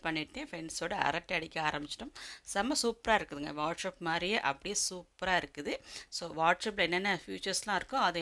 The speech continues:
எல்லாமே அரட்டை ஆப்ல இருக்கு. Zoho நிறுவனத்தின் ஃபவுண்டர்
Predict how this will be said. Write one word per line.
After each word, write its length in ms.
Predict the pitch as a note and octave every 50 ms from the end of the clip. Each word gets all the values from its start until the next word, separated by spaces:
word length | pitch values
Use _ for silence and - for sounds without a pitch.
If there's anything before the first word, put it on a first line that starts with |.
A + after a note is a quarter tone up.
| D#3+ D#3+
எல்லாமே 460 | E3+ F#3+ G#3+ A#3+ B3 G#3 F3 G3+ B3
அரட்டை 320 | F3+ E3 D#3+ D#3+ - F3+ E3
ஆப்ல 280 | D3+ - - D3 D3 C#3
இருக்கு. 220 | D3 - - D#4+ A#4 - - - _ _ _ _ _ _ _ _ _ _ _ _ _ _ _ _ - _ - - - - - _ -
Zoho 400 | G#3 G3 A3 A#3 C4 C4+ C4+ D#4 D#4 D4+
நிறுவனத்தின் 680 | A3+ F#3 F3 F3+ F3+ F#3 F3+ F3 D#3+ - - B3+ D#4+ -
ஃபவுண்டர் 640 | - - G#3 F3+ E3 E3 E3 E3+ F3 E3+ B3 E4+